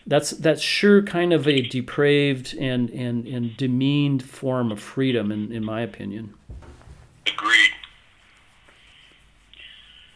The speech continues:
Speaker 2: Well, as usual,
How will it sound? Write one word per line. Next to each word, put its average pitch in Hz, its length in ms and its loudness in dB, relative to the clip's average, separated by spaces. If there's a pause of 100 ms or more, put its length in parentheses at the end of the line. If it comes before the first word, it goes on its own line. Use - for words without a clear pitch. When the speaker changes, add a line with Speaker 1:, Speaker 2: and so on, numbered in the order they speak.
(520)
Speaker 2:
Well, 240 480 2 (680)
as - 480 2
usual, 95 720 2